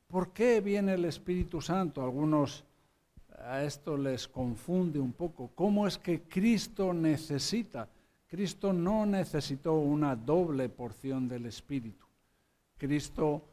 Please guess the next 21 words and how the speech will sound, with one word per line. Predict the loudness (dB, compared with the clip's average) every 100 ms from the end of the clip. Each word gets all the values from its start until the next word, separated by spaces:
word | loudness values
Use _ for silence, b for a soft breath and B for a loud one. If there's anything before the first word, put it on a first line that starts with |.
| _ _
no | 2 6 6
estaba | 2 0 2 2
sin | 0 2 4 4
Espíritu | 4 2 -2 0 2 2 0 -4 -4 -6 -6
y | -6
por | 0 2
eso | 2 2 0
tuvo | 0 0 2 2 0
que | 0
venir | 2 2 2 2
el | -2
Espíritu. | -4 -6 -2 0 0 -6 -16 -20 _ _ _ _ _ _ _ _ _ _ -20 -20 _ _ _ _ _ -4
La | 0
verdad | 2 4 4 2 2
es | -2 0
que | 0
la | 2 4 4
venida | 2 4 6 6 4 0
del | 0 -4
Espíritu | -6 -6 -4 -4 -4 -8
Santo | -2 0 0 -4